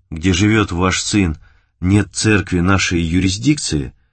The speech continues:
то молиться и быть в общении с зарубежной православной церковью можно.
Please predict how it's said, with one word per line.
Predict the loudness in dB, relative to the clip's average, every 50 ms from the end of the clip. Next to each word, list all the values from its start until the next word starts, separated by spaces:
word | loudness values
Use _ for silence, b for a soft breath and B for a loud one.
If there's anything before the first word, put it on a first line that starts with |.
| _ _ _ _ _ _
то | 0 2 4
молиться | 4 4 4 4 2 0 -2 -2 -2 2 2 2
и | 2 2 0 2
быть | 2 2 2 2 2
в | 0
общении | 0 0 0 0 0 0 2 2 0 2 2 0 0 -2 -4
с | -6
зарубежной | -4 -2 0 0 0 2 2 2 0 0 0 -2 -2
православной | -2 -2 -2 -2 -2 -2 -2 -2 0 0 0 -2 -4
церковью | -4 -2 -2 -2 -2 -2 -4 -4 -6 -6 -6 -10 _ _ _ _ _ -4
можно. | 0 0 2 2 0 0 -4 -8 -10 -12 -14